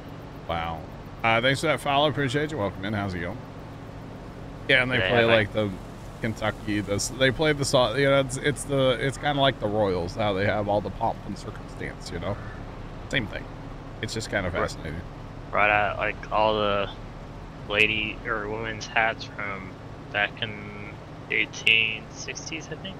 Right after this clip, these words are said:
Speaker 1: Oh, wow. The Kentucky Derby nascar of the <laughs> eighteen nineties.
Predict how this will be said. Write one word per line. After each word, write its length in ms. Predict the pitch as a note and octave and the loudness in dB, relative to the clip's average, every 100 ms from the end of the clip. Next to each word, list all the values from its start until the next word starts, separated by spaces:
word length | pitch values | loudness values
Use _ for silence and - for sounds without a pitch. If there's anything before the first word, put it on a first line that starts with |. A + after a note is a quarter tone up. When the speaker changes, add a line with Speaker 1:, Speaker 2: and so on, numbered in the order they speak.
| - | -6
Speaker 1:
Oh, 60 | D#2+ | -4
wow. 360 | D#2+ D#2+ E2+ - - - - - - - - - - - - | -2 -4 -6 -8 -12 -12 -14 -12 -14 -14 -14 -14 -12 -12 0
The 100 | A2 | 2
Kentucky 460 | B2 A#2 B2+ B2+ B2 | 4 4 4 4 4
Derby 400 | A2+ A2+ B2 A#2+ | 4 4 4 4
nascar 800 | A2 G#2+ A2 - B2+ B2 A#2 | 4 4 4 2 4 6 6
of 160 | A2 G2 | 4 2
the 240 | G2+ C#2 - - - | 0 -2 -6 -8 -12
<laughs> 280 | - - - | -14 -8 -2
eighteen 520 | A#2 - - C#3 A#2+ | -2 -2 -4 -2 0
nineties. 640 | G#2+ G#2 A2+ A#2+ B2+ - | 0 -2 -4 -4 -4 -8